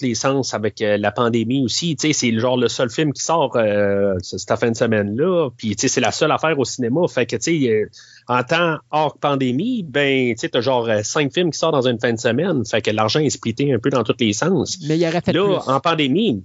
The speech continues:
Speaker 1: ouais, mais on a des films qui pètent des, des scores, comme, euh, le, le, le dernier Spider-Man, il a pété des scores, euh, en
Speaker 2: Quelle,
Speaker 1: pandémie,
Speaker 2: mais
Speaker 1: tu sais.
Speaker 2: quelle exception !
Speaker 1: Ouais,
Speaker 2: C'est
Speaker 1: mais sauf que
Speaker 2: l'exception.
Speaker 1: c'est le seul film qui sort aussi. Tu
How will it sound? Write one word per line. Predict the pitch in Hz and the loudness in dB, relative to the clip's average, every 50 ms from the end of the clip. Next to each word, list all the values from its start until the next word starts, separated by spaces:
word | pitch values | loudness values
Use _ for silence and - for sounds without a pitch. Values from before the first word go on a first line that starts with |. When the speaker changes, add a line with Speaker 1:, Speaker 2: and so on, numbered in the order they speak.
| - - | -8 -4
Speaker 1:
ouais, | 120 165 180 | -2 0 0
mais | 135 113 110 | 2 2 2
on | 110 120 123 | 2 2 2
a | 127 127 | 0 0
des | 139 143 131 | 0 -2 -4
films | - - 220 233 214 - | -2 -2 -2 0 0 -2
qui | - - 113 | -4 -6 -4
pètent | - 127 131 - - | -2 -2 -2 -2 0
des, | 135 127 127 120 95 | 0 2 2 2 0
des | 117 117 110 | 0 0 0
scores, | 104 - - 170 214 233 190 143 117 104 - - - | 0 0 0 -2 0 0 0 0 -2 -2 -4 -6 -4
comme, | - 120 117 113 | -2 0 0 2
euh, | 110 107 104 104 101 101 98 95 95 | 2 2 2 2 2 2 2 2 2
le, | 95 98 95 92 | 2 2 0 0
le, | 95 95 | 0 0
le | 92 92 92 | -2 -2 -2
dernier | 92 104 107 117 131 | -2 0 0 0 0
Spider-Man, | 127 - - 131 123 120 117 110 120 170 226 202 156 | -2 -2 0 0 0 0 0 0 0 0 0 0 0
il | 123 107 | 0 0
a | 98 | -2
pété | - - 127 - 143 143 | -2 -4 -4 -2 -2 -2
des | 156 151 123 | -2 -2 -2
scores, | 107 - - 170 208 214 175 139 113 113 | -2 -2 -2 -2 -2 0 0 0 0 0
euh, | 113 104 104 - | 0 0 -2 -2
en | 113 117 120 | -2 -2 0
Speaker 2:
Quelle, | 120 175 | 0 0
Speaker 1:
pandémie, | 160 151 147 139 135 123 135 214 277 247 | 0 0 0 0 0 0 -2 -2 -4 -4
Speaker 2:
mais | 165 170 | -2 -2
Speaker 1:
tu | - | -2
sais. | 240 - | -2 -2
Speaker 2:
quelle | 185 | -2
exception ! | 196 190 - 220 208 - - 277 302 311 254 - _ _ _ _ - _ _ _ _ _ _ - - | -4 -4 -4 -4 -4 -4 -2 -4 -4 -4 -6 -10 _ _ _ _ -20 _ _ _ _ _ _ -8 -2
Speaker 1:
Ouais, | 131 202 247 220 | 0 0 2 2
Speaker 2:
C'est | 160 139 - | 2 2 2
Speaker 1:
mais | 147 147 135 | 2 0 0
sauf | - - 160 147 | 0 0 0 2
que | 160 | 2
Speaker 2:
l'exception. | 156 - - | 2 2 2
Speaker 1:
c'est | - | 2
le | 147 135 - | 0 0 0
seul | - 190 180 170 - | 0 0 0 0 0
film | 214 220 208 - | 0 0 0 -2
qui | - 147 131 | -4 -4 -4
sort | - - 202 240 247 202 160 | -2 -2 -2 -2 -2 -2 0
aussi. | 147 127 - - 269 285 269 208 - | 0 0 0 0 -2 0 -2 -2 -6
Tu | _ | _